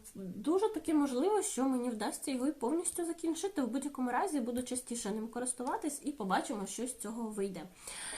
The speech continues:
Що ж, на сьогодні в мене все. Я дякую вам за перегляд, дякую, що ви залишаєтесь зі мною.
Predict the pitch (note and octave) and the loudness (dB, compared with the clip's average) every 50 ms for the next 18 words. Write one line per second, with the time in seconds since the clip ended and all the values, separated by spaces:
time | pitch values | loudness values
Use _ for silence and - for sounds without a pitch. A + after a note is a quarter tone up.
0 | - - - - - - - - F4 D#4+ C4+ - - B3+ D4+ F4 F#4+ F#4+ - F4+ | -8 -10 -10 -12 -8 0 2 6 6 6 6 4 4 4 4 6 6 4 4 4
1 | D#4 F#4 G4+ F4+ F4+ F4 D#4+ D#4+ D#4+ D#4 D4+ D4+ - - - C#4+ D#4+ F4 F4+ D#4+ | 4 4 6 6 8 8 8 8 8 8 6 6 6 4 4 4 4 4 4 2
2 | A#3+ A#3+ B3 B3+ A3+ G#3 B3 C#4 D4+ E4 - F4+ D#4+ D4 C4 D4 D4+ D#4 C#4+ B3+ | 2 2 0 0 0 2 2 2 2 2 4 4 4 4 4 4 4 4 2 2
3 | A#3 B3 B3 - A3+ G#3+ G#3 A3+ C#4+ D#4+ D4 A#3 A3+ A3 G#3+ B3+ C#4+ C#4+ D#4 C#4 | 0 -2 -2 -4 -4 -4 -2 -2 0 0 0 0 -2 -4 -2 -2 -2 0 2 0
4 | C4 B3 - - A#3+ A3+ A#3 C4+ C4+ - - A3+ A#3 B3 B3 - - A#3 A#3+ D#4 | 0 0 -2 -4 -4 -2 0 0 0 2 0 -2 -2 -2 -4 -4 -4 -2 -2 -2
5 | E4+ E4 - B3 B3 A#3+ A#3 A#3+ A3+ A3 A3 G#3+ G#3 G3 F3+ | -2 0 0 0 0 0 -2 -2 -2 -2 -2 -4 -4 -6 -6